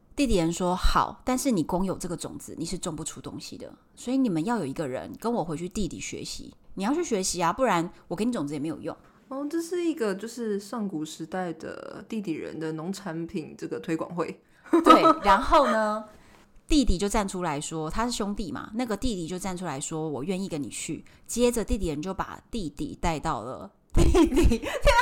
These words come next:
Speaker 1: 这个太难讲了。<laughs> 这么就是绕口令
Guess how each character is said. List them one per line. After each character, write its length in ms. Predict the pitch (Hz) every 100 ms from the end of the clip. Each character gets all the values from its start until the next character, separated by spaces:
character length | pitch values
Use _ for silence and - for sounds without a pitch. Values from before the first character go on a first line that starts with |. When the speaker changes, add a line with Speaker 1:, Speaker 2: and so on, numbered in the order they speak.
| 440
Speaker 1:
这 80 | -
个 600 | - 453 554 466 - 508 440
太 340 | 453 - 320
难 240 | 339 330 320 403
讲 160 | 359
了。 560 | 285 294 339 392 494 - - - - -
<laughs> 0 | 403 440 453 - - 494 - _ - - _
这 80 | 494
么 60 | 480
就 500 | 466 453 453 403 392
是 20 |
绕 60 | 381
口 100 |
令 120 | 330